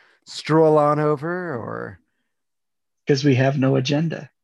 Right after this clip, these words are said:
Speaker 1: Yeah.
Speaker 2: If we had an
Speaker 1: Jaunt.
Speaker 2: agenda, you would say
Speaker 1: Jaunt
Speaker 2: the
Speaker 1: on
Speaker 2: same
Speaker 1: over.
Speaker 2: thing every time.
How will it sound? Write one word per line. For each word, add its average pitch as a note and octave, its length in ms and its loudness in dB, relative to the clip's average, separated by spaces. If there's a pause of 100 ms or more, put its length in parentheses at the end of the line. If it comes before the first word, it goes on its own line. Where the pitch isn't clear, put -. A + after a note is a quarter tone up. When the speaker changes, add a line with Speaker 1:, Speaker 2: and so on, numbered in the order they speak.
(140)
Speaker 1:
Yeah. A#2+ 340 -12
Speaker 2:
If C3 160 -8
we C#3 120 -2
had C3+ 160 4
an B2+ 80 0
Speaker 1:
Jaunt. - 160 0
Speaker 2:
agenda, C3 680 -6
you C#3 80 -4
would C3+ 160 -4
say C3+ 160 -2
Speaker 1:
Jaunt A#2+ 80 -4
Speaker 2:
the C#3 80 -6
Speaker 1:
on C3 80 -6
Speaker 2:
same C3+ 180 -4
Speaker 1:
over. C#3+ 80 -12
Speaker 2:
thing C3+ 280 -4
every C3 200 -8 (140)
time. B2+ 200 -8